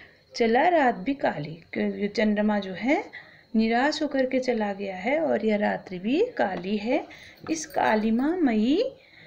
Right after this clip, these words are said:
इस समय कालिमा मई जगी क्यों आली। और अरे काले रंग की कोयल, कालिमा मई यानी कि काले रंग से युक्त कोयल, आली, आली का मतलब होता है सखी, सहेली, दोस्त। कह रहे हैं कि अरे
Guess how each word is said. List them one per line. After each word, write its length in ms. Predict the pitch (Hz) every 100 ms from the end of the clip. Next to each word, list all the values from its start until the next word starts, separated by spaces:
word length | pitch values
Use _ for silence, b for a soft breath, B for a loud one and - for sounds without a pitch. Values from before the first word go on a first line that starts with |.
| b -
इस 240 | 320 330
समय 380 | - 254 247 330
कालिमा 600 | 381 269 233 226 240 294
मई 380 | 359 233 247 359
जगी 440 | 339 240 190 208 202
क्यों 200 | 294 370
आली। 320 | 302 180 160 B B B B B -
और 300 | 254 285 - -
अरे 300 | 233 233 285
काले 420 | 302 247 214 214
रंग 280 | 233 220 196
की 200 | 190 240
कोयल, 560 | 277 - 185 190 254 240
कालिमा 640 | - 208 202 202 220 254
मई 440 | 226 220 240 220 190
यानी 180 | 190 202
कि 120 | 262
काले 420 | - 214 208 226
रंग 200 | 226 214
से 140 | 220
युक्त 460 | 226 226 233 - 220 B B B -
कोयल, 580 | 233 220 214 247 254 220 B B B -
आली, 380 | 220 220 247 240
आली 260 | 208 208
का 160 | 214 220
मतलब 280 | 208 208 196
होता 200 | 202 247
है 80 | 285
सखी, 600 | - 226 226 - 233 233
सहेली, 600 | - 196 214 214 240 233
दोस्त। 560 | 226 233 240 - 202 B B B B -
कह 360 | 220 - 226 208
रहे 100 | 220
हैं 160 | 208 196
कि 240 | 262 302
अरे 520 | - 208 214 269 370